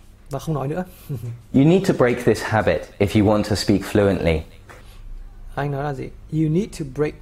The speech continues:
Speaker 1: this habit if you want to speak fluently." Tức là nếu bạn phải bỏ cái thói quen này đi, bỏ cái, cái, cái, cái, cái vấn đề này đi, bỏ cái, cái, cái, cái hành động này đi, đúng không?
Speaker 2: First of all,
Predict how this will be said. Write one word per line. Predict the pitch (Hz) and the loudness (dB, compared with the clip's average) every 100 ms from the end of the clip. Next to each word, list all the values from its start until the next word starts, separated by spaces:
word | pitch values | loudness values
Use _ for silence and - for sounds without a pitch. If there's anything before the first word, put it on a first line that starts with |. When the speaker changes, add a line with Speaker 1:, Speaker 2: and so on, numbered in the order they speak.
| - 127 | -16 -10
Speaker 1:
this | 139 - - | -10 -10 -14
habit | - 143 139 - - - - - - - | -8 -6 -6 -10 -18 -20 -20 -20 -16 -10
if | 170 165 | -6 -4
you | |
want | 147 160 | -2 -4
to | 160 - 147 143 147 | -6 -8 -8 -8 -12
speak | - - 156 - - - - - - - | -16 -10 -10 -10 -18 -20 -20 -20 -20 -6
fluently." | 175 170 - 123 120 117 | -2 -2 -6 -10 -10 -8
Tức | 170 | -6
là | 151 | -4
nếu | 147 | -6
bạn | 160 147 | -6 -8
phải | 135 135 - - | -10 -12 -14 -4
bỏ | 156 120 | -4 -4
cái | - | -6
thói | 165 | -6
quen | 196 190 | -2 0
này | 180 | 0
đi, | 214 196 - - | 0 -2 -8 -8
bỏ | 151 131 | -6 -6
cái, | 143 156 | -6 -6
cái, | 165 175 | -6 -8
cái, | 175 175 | -8 -10
cái, | 175 180 | -12 -12
cái | 170 175 170 | -12 -12 -8
vấn | 180 | -4
đề | 202 190 | -2 -2
này | 175 | -2
đi, | 202 - | -4 -6
bỏ | 151 131 | -8 -6
cái, | 139 156 170 | -8 -10 -12
cái, | 170 175 170 | -14 -14 -14
cái, | 185 185 190 | -16 -16 -16
cái | 175 | -12
hành | 165 170 | -8 -6
động | 175 | -4
này | 156 | -2
đi, | 180 190 - - - - | -2 -4 -10 -20 -20 -14
đúng | 160 156 | -10 -8
không? | 131 - | -4 0
Speaker 2:
First | 175 180 | 2 2
of | 117 98 | 2 4
all, | 90 | 2